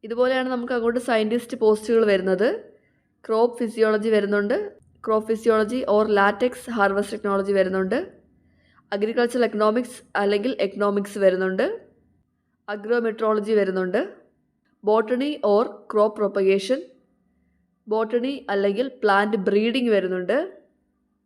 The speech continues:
റബ്ബർ ടെക്നോളജി വരുന്നുണ്ട്. ഇതെല്ലാം സയന്റിസ്റ്റ് പോസ്റ്റുകളാണ്. ബയോടെക്നോളജി അല്ലെങ്കിൽ മോളിക്കുലർ ബയോളജി വരുന്നുണ്ട്. ഇതിലെല്ലാം യോഗ്യത വരുന്നത് മാസ്റ്റേഴ്സ് ഡിഗ്രിയും ബാച്ചിലേഴ്സ് ഡിഗ്രിയും ആണ് വേണ്ടത്, അതാത് സബ്ജക്ട്സിലാണ് വേണ്ടത്. അതുപോലെ തന്നെ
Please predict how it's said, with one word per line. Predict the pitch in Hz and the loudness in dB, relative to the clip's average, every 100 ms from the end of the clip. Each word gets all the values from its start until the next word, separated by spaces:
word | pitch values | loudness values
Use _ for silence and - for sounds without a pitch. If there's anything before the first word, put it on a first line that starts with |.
| _ _ _ - 202 | _ _ _ -10 -4
റബ്ബർ | 220 220 | 0 0
ടെക്നോളജി | 226 220 208 208 214 | 0 0 2 2 2
വരുന്നുണ്ട്. | 196 190 190 233 311 - 214 | 2 2 0 -2 -4 -4 0
ഇതെല്ലാം | 240 254 262 | 2 2 2
സയന്റിസ്റ്റ് | 233 233 269 - 254 | 2 2 -2 -4 0
പോസ്റ്റുകളാണ്. | 220 208 220 202 180 185 392 - _ _ _ _ 208 | 2 2 2 4 4 4 -2 -8 _ _ _ _ 2
ബയോടെക്നോളജി | 220 220 214 220 214 233 302 - | 2 2 2 2 2 0 -6 0
അല്ലെങ്കിൽ | 202 196 254 285 214 | 2 2 0 -2 4
മോളിക്കുലർ | 208 208 226 226 202 | 6 6 4 4 4
ബയോളജി | 190 190 190 190 | 4 4 2 2
വരുന്നുണ്ട്. | 180 180 180 285 440 - _ _ _ - | 2 -2 -2 -4 -4 -14 _ _ _ -12
ഇതിലെല്ലാം | 202 262 254 262 | -2 0 2 4
യോഗ്യത | 233 226 240 262 | 2 2 4 4
വരുന്നത് | 240 226 233 427 - _ _ _ - 208 | 4 0 -2 -2 -10 _ _ _ -4 0
മാസ്റ്റേഴ്സ് | 220 226 254 254 254 | 2 2 2 2 0
ഡിഗ്രിയും | 240 247 320 320 185 | -4 -4 -4 -8 0
ബാച്ചിലേഴ്സ് | 202 202 214 233 233 | 2 2 2 0 0
ഡിഗ്രിയും | 233 220 233 214 | -4 0 2 4
ആണ് | 208 | 2
വേണ്ടത്, | 196 190 196 302 | 0 0 -4 -2
അതാത് | 202 196 202 202 | 0 2 2 0
സബ്ജക്ട്സിലാണ് | 190 190 208 202 196 | -2 -4 -2 -2 0
വേണ്ടത്. | 190 185 190 381 - _ _ _ - | -4 -4 -2 -4 -6 _ _ _ -2
അതുപോലെ | 220 233 233 | 4 4 6
തന്നെ | 233 | 4